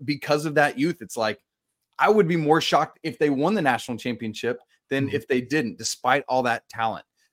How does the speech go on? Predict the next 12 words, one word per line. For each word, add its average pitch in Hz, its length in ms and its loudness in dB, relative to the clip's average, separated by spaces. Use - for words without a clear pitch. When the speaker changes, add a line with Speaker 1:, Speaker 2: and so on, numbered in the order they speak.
Speaker 1:
So, 113 380 0
uh, 143 200 0
I'm 160 140 -4
curious 233 400 -4
to 185 100 -10
see - 160 -4
what 151 180 -2
that 123 180 0
looks 160 220 -2
like 151 200 0
this 190 240 -4
year 214 200 -2